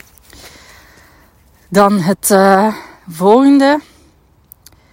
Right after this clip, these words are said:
weetje over mezelf is echt wel heel kwetsbaar. Ehm, misschien wat controversieel, maar, ehm, ik ben, eh, net voor de eerste lockdown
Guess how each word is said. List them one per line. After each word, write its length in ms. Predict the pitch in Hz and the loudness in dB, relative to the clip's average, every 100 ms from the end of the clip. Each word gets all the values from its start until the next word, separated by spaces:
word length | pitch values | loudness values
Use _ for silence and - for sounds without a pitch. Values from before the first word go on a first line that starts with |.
| _ _ | _ _
weetje 520 | 175 190 226 - 233 | -6 -2 -2 -4 -6
over 260 | 220 214 202 | -6 -6 -6
mezelf 760 | 190 170 170 202 - - - _ | -8 -6 -6 -6 -12 -20 -20 _
is 380 | - 175 170 - - | -6 -6 -4 -8 -6
echt 220 | 170 - | -6 -4
wel 120 | 165 | -4
heel 200 | 160 160 | -4 -6
kwetsbaar. 640 | - 143 170 - - - - | -6 -8 -8 -10 -10 -10 -10
Ehm, 400 | - - 170 180 - - - - _ _ | -12 -10 -10 -12 -16 -20 -20 -20 _ _
misschien 300 | - - 240 | -12 -4 0
wat 140 | 226 | 0
controversieel, 1000 | - 233 214 185 165 - - 202 247 330 311 _ _ _ _ _ _ _ _ - | 0 -4 -2 -4 -6 -6 -8 -4 -4 -6 -10 _ _ _ _ _ _ _ _ -12
maar, 520 | 190 175 165 160 165 | -6 -2 0 0 0
ehm, 480 | 165 165 156 160 165 165 _ _ _ - _ _ - - _ | -4 -4 -4 -6 -8 -10 _ _ _ -20 _ _ -20 -20 _
ik 240 | - 180 151 | -8 -6 -2
ben, 320 | 180 165 170 | 0 0 -2
eh, 400 | 156 156 156 160 160 151 - - | -2 0 0 -2 -4 -8 -12 -14
net 420 | 180 165 214 - | -10 -6 -6 -6
voor 280 | - 220 214 | -10 -8 -6
de 240 | 190 175 - | -6 -8 -6
eerste 400 | 190 214 - 185 | -8 -8 -8 -8
lockdown 640 | 165 180 175 170 175 175 | -8 -6 -6 -4 -4 -8